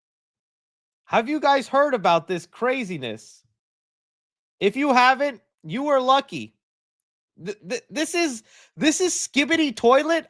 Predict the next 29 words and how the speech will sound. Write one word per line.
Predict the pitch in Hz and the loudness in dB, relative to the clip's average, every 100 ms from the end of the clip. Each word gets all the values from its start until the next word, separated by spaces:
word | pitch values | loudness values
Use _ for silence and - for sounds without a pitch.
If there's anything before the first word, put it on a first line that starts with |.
| - | 0
on | 196 175 | 0 0
steroids, | 156 - - 254 311 269 156 113 123 | -6 -10 0 4 6 4 0 -2 -10
my | 113 101 | -12 -12
friend. | 127 113 _ _ _ _ | -14 -16 _ _ _ _
It | - 269 | -2 0
has | 294 233 | -2 -6
taken | - 247 277 277 302 | -4 -2 0 -2 -6
over | 226 233 262 240 254 240 | 0 2 2 2 -2 -2
my, | 208 208 202 196 175 - | 0 2 2 0 -4 -10
my | 156 185 | -6 -4
TikTok | 165 - 339 - 226 147 | -4 -6 -6 0 0 -2
page. | - 120 - - _ _ _ _ - | -8 -8 -10 -20 _ _ _ _ 0
And | 220 226 214 | 2 2 2
I | 269 | 0
thought | - 214 | 2 -2
this | 240 - | -4 -8
was | 165 147 | -10 -8
new. | 190 262 311 | -6 -4 -2
I | 214 | -2
thought | 220 196 | -2 -8
this | 190 | -10
was | 180 | -12
recent. | 143 196 220 285 285 - | -6 -6 -6 -10 -12 -2
I | 240 | -2
would | 285 285 | -2 -6
look | 247 269 | -6 -6
at | 294 | -6
the | 233 | -10
comments, | - 262 294 302 208 170 | -6 0 0 -2 -6 -10